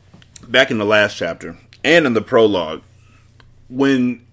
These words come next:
Estes was, uh, waving his hanky, he was actually waving it to indicate that he wasn't gonna come after Mecca anymore because Mecca was leaving Lena behind.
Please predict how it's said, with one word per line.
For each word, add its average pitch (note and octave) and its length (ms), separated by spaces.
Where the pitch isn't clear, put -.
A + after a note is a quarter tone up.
Estes D3+ 420
was, A2+ 280
uh, G2+ 300
waving B2 360
his A2+ 140
hanky, D#3 500
he F#3 100
was F3 140
actually F3 280
waving B2 480
it G2+ 280
to D3+ 260
indicate C#3 440
that A2 120
he D3+ 140
wasn't B2+ 340
gonna G#2+ 180
come A#2+ 280
after G2 520
Mecca A2 640
anymore F2+ 560
because A2 340
Mecca A2+ 300
was G#2 180
leaving G#2 320
Lena G#2+ 240
behind. F#2 580